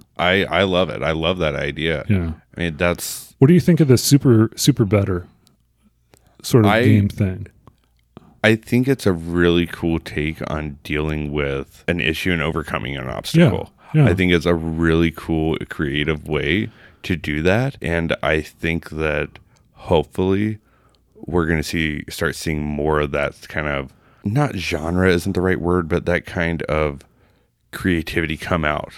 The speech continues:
Speaker 1: in people with dealing with, whether it be traumas or, you know, just obstacles in their life. I think it'll be really cool.
Speaker 2: That's the thing. It can be a tool.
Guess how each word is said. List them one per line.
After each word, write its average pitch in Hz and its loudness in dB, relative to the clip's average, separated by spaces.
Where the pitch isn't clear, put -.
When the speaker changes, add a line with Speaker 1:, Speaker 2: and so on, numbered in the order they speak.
Speaker 1:
in 85 -4
people 82 -4
with 76 -4
dealing 80 -4
with, 73 -4
whether 80 -2
it 73 -8
be 76 -12
traumas 76 -2
or, 73 -4
you 80 -2
know, 76 -4
just 76 -4
obstacles 80 -2
in 76 -6
their 71 -6
life. 80 0
I 76 -6
think 78 -6
it'll 73 -2
be 73 -6
really 76 -2
cool. - -4
Speaker 2:
That's 156 4
the 160 8
thing. 135 6
It 143 2
can 135 4
be 135 6
a 113 6
tool. 147 4